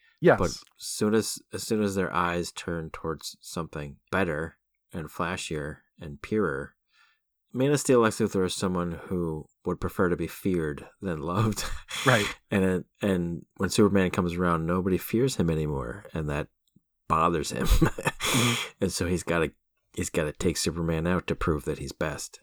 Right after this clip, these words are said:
Speaker 2: And like I said, yeah, it's petty. It's absolutely petty, but it's, it's better than losing your hair pettiness. <laughs>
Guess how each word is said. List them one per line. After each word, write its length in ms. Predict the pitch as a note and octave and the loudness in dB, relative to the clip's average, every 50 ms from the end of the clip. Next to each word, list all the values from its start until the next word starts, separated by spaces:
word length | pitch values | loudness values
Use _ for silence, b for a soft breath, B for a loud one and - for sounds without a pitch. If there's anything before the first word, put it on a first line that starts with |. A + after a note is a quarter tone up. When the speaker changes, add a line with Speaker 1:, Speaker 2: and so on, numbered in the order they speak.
| _ | _
Speaker 2:
And 260 | - G#2 F#2+ F#2 F2+ - _ _ | -4 -2 -2 -2 -2 -4 _ _
like 100 | - A2+ | 4 4
I 40 | A2+ G#2+ | 6 8
said, 240 | - - A2 - | 8 6 6 6
yeah, 260 | C#2+ G2+ A2+ G2+ D#2 - - | 4 4 6 6 4 2 0
it's 160 | - G2+ - | -2 -2 8
petty. 380 | - - G#2+ A2+ G#2 E2+ C#2+ - - - - - - | 10 12 12 12 10 8 4 -2 -10 -20 -20 0 2
It's 180 | A#2 G2 - | 2 4 4
absolutely 380 | F#2+ F#2+ F#2+ - - G2+ E2+ E2 | 4 2 2 2 2 2 2 4
petty, 320 | - - F#2 F2 F2 D#2+ | 4 4 4 6 4 2
but 180 | D#2 - - F2 | 2 2 2 2
it's, 220 | E2+ - - - B B B B B B B B | 2 0 -4 -10 B B B B B B B B
it's 120 | - G#2+ | 2 2
better 340 | - - A2 G#2+ G#2+ G#2 G2+ | 6 8 10 10 12 12 10
than 160 | F#2 F2+ E2+ | 8 6 4
losing 340 | E2 F#2 F#2+ F2+ F#2 F2 E2 | 4 4 4 4 4 2 0
your 120 | D2+ D2+ D2 | 0 -2 -2
hair 340 | D#2+ E2 F#2 F#2+ F#2 E2+ C#2+ | 0 2 4 4 4 4 2
pettiness. 800 | - - - E2+ - G#2 - - A#2 - - - - - - - - | 2 0 0 2 2 4 4 4 4 4 2 -4 -2 0 0 0 6
<laughs> 60 | - | 10